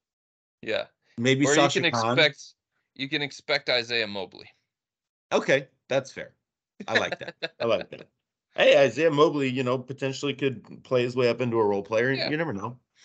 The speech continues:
Speaker 1: We'll see.
Speaker 2: All right. Thank you so much, everyone, for joining us. Be sure to cr-, check out Chris's subtext, three ninety-nine a month, fourteen day free trial. All you have to do is go to cleveland dot com slash Cavs, click the blue banner at the top of the page,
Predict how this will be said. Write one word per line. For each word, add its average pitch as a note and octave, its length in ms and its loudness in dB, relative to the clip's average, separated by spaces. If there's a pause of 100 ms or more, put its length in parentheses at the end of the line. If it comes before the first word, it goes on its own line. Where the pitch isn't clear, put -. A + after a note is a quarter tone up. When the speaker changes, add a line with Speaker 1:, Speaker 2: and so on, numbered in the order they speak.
(140)
Speaker 1:
We'll D#3+ 100 -12
see. - 320 -10 (680)
Speaker 2:
All B2+ 100 2
right. A2+ 240 2 (100)
Thank D#3+ 200 2
you E3 40 -4
so F#3 140 0
much, F3 160 4
everyone, D#3+ 240 0
for C3 80 -4
joining E3 300 2
us. D#3+ 120 2
Be D#3+ 140 -4
sure D#3+ 160 0
to D3+ 80 2
cr-, D#3+ 240 0
check D3+ 240 -2
out C#3 180 2
Chris's C#3 320 -4
subtext, C#3+ 420 0
three D3 120 -4
ninety-nine B2 460 -2
a A#2 40 -2
month, A#2+ 240 0
fourteen B2 320 -4
day A#2 120 -2
free G#2+ 160 -10
trial. A#2+ 260 2
All A2 180 -2
you A2 60 -2
have G#2 120 -6
to - 80 -20
do A#2 120 0
is G#2 140 -4
go A2 100 -2
to G2 80 -4
cleveland G#2+ 300 -6
dot F#2+ 120 -6
com A2 240 -2
slash F#2+ 300 -8
Cavs, C3+ 340 2
click C#3+ 160 -6
the A#2+ 60 -8
blue A2+ 180 -2
banner A2 200 0
at G2+ 80 -6
the - 60 -12
top G#2 140 -4
of G2+ 40 -4
the G2+ 120 -8
page, A2 240 -2